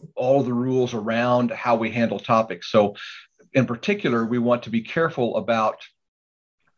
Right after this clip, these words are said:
discussions of items, issues that are in front of us, that are coming in front of us, or may not yet be closed. Um, I know that, uh, Kyle and Jeff and team, um,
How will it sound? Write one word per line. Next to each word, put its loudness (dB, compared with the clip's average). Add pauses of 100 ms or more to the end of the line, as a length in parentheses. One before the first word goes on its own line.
(540)
discussions -2
of -2 (340)
items, 0
issues -2
that 4
are 0
in -8
front -4
of -2
us, -2
that 0
are 0
coming 0
in -2
front -2
of -2
us, -2
or -2
may 2
not 0
yet -2
be -4
closed. -2 (720)
Um, 0
I -4
know 4
that, -4
uh, 0
Kyle 0
and -6
Jeff 0
and -6
team, -2 (160)
um, 0